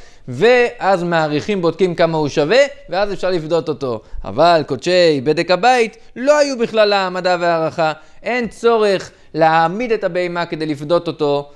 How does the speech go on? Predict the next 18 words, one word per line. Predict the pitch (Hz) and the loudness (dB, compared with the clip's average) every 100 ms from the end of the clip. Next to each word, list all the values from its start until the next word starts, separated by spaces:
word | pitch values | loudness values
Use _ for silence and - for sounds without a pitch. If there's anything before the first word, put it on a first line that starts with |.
| - | -14
אחרי | - 160 | -6 -4
שמעריכים | 147 143 131 127 120 135 | -2 -2 -2 -2 -4 0
כמה | 139 139 | 2 2
הוא | 135 | 0
שווה. | 123 123 117 | 0 -2 -2
איפה | 135 170 175 | -2 -2 -2
רואים | 165 | -4
שכך | - 156 | -4 -4
סובר | 151 147 | -2 -2
רבי | 143 139 | -2 -4
שמעון? | 120 120 165 | -8 -4 -2
דתנן. | 165 180 175 113 - _ _ _ _ - _ _ _ - - - - - | -2 -2 -2 -4 -14 _ _ _ _ -20 _ _ _ -20 -20 -20 -20 -8
רבי | - 202 | 0 0
שמעון | 214 196 190 | 2 2 2
אומר, | 180 170 120 - _ - - | 2 0 0 -6 _ -12 0
"קודשי | 151 - 226 | 0 2 2
בדק | 202 202 185 | 2 0 0
הבית, | 160 170 185 214 - | 2 4 4 2 -6